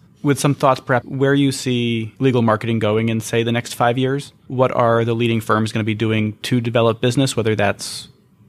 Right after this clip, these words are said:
a marketing thing or a business development thing or a process kind of thing? What is it that, that the top firms are gonna be doing? Uh, and then what is it that you're doing at Duane Morris to really be among those firms,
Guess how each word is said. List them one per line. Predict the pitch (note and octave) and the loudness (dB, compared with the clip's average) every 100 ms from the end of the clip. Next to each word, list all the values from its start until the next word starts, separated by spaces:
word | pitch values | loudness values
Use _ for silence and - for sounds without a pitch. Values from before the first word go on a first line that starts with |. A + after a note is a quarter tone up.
| _ - - | _ -12 -2
a | |
marketing | A#2+ A2 A2+ A2+ | 2 2 0 -4
thing | - G#2+ G#2+ G#2+ - | -2 -2 -2 -2 -2
or | G#2 G2+ G2+ - | -2 0 2 0
a | |
business | G#2+ G#2+ G#2 | -2 -4 -4
development | - G#2 G#2+ G#2+ | -2 -2 -2 -2
thing | A2 G#2+ | -2 0
or | G2+ G2 | 0 0
a | - | -2
process | - G2+ - A#2+ | -2 -2 0 -4
kind | - C3 B2+ | -2 -2 -2
of | |
thing? | - C#3+ D3 - _ - | -2 -2 -2 -8 _ -14
What | B2+ B2+ | -2 2
is | B2 | 2
it | A#2+ | 2
that, | A#2 - - | -2 -2 -2
that | A2 | -2
the | A2 | -2
top | A2+ A2 | -2 -2
firms | - A2 G#2 | 0 0 0
are | |
gonna | G#2 | -2
be | G2+ G#2+ | -4 -2
doing? | G#2 G#2 G2+ G#2+ - - - | -2 0 -2 -6 -14 -20 -8
Uh, | G#2+ G#2 | -4 0
and | A#2+ | 2
then | A#2+ B2 | 2 4
what | B2+ | 4
is | A#2+ | 2
it | B2 | 2
that | A#2+ - | 2 0
you're | A#2+ | 2
doing | A#2 A2 A2 | 2 2 0
at | G#2 | 0
Duane | G#2+ G#2 | 0 2
Morris | A#2 G#2+ G2+ | 2 2 0
to | - | -4
really | A2 G2+ G2+ G#2 - | -2 0 -2 -4 -6
be | A#2+ G#2+ | -2 0
among | G2+ G#2 | 2 2
those | G#2 G#2 | 2 0
firms, | - G#2 G2+ A2 - | 0 0 0 -4 -10